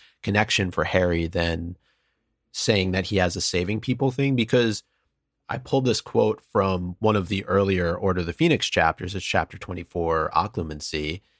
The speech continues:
and it's when Harry's talking with Snape, and he says, "And he might try and make me do things?" asked Harry. "Yeah, bro,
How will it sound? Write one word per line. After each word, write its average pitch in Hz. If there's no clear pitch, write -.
and 95
it's 90
when 101
Harry's 113
talking 92
with 85
Snape, 143
and 107
he 104
says, 104
"And 92
he 110
might 101
try 92
and 98
make 98
me 85
do 85
things?" 131
asked 127
Harry. 143
"Yeah, 175
bro, 151